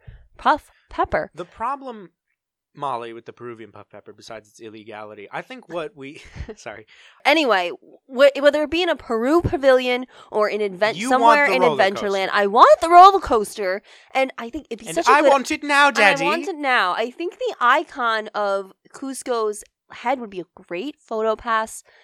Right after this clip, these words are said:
Speaker 1: area to take a photo in.
Speaker 2: Now, Molly, you have clocked some time behind enemy lines as a PhotoPass cast member.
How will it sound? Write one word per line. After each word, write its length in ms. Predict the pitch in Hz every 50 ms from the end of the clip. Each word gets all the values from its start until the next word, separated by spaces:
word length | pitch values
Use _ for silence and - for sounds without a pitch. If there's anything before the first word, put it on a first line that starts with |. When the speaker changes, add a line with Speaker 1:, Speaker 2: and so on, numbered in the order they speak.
| _ _ _ -
Speaker 1:
area 420 | 196 190 185 185 190 185 190 185 185
to 100 | - -
take 240 | - 175 170 -
a 60 | 226 233
photo 480 | _ - 226 226 220 220 214 208 208
in. 420 | - 214 208 208 202 196 190 196 196
Speaker 2:
Now, 160 | 196 - 135
Molly, 280 | 135 131 123 120 117 110
you 140 | 110 123 123
have 260 | 110 107 113 110 -
clocked 340 | - - 113 107 - _ -
some 220 | - 110 104 104
time 560 | _ - 123 120 117 107 104 101 98 98 98 _ _ _ _ _ _ _ _ _ _ _ _ _ _ 175
behind 320 | 170 113 - 123 113 113 113
enemy 240 | 107 107 107 104 104
lines 300 | 104 104 107 104 101 107
as 200 | - 107 110 107
a 60 | 104
PhotoPass 680 | _ - 123 123 123 - _ 104 95 90 - - - _
cast 300 | - - 143 175 - -
member. 360 | 107 95 95 98 101 107 _